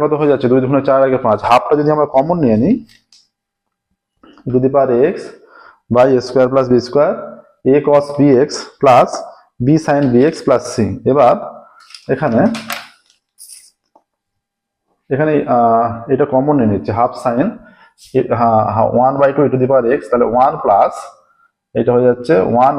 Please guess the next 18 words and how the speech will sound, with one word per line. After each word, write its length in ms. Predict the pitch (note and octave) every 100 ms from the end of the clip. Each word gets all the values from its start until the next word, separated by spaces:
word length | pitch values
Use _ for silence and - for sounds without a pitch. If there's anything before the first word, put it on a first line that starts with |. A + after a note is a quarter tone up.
| C#3+
by 100 | D3 C#3+
five, 260 | C3+ A2 G2 A2+
তাই 120 | F#3+
তো, 40 | C#3+
দুই 80 | B2+
দুগুণে 200 | C3 C3+ C3+
চার, 100 | B2+
আগে 120 | B2+ B2+
পাঁচ, 180 | B2 F#2 B2+ C3
one 100 | C#3 C3+
by 80 | B2+ B2+
five, 240 | G#2 - - _ _ _ _ _ _ A2+ B2
one 100 | D3 -
plus 280 | A#2 C#3+ G#3 - - _ _ - A#2
one 100 | B2 C3
by 80 | C#3 C#3
five 240 | A#2+ F3 A3+ - - _ _ B2+
cos 180 | C#3